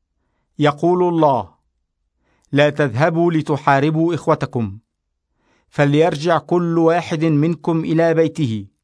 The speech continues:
فهذا الذي حدث مني أنا." فأطاع جميع الرجال في جيش رحبعام أمر الله، وعادوا جميعا إلى بيوتهم. وحصن يربعام مدينة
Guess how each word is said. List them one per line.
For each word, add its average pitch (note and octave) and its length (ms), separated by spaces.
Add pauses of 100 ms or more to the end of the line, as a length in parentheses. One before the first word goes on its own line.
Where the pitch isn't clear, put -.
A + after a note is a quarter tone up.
(680)
فهذا D#3 500
الذي D3 360
حدث E3+ 400
مني D#3 600
أنا." G#2 320 (1500)
فأطاع D#3 600
جميع C3+ 460
الرجال C#3+ 500
في C#3+ 180
جيش D3+ 380
رحبعام C#3 760
أمر E3 420
الله، A#2+ 340 (880)
وعادوا D#3 580
جميعا D3 540
إلى C#3+ 440
بيوتهم. G#2+ 680 (2250)
وحصن F3 520
يربعام D#3 840
مدينة D#3 420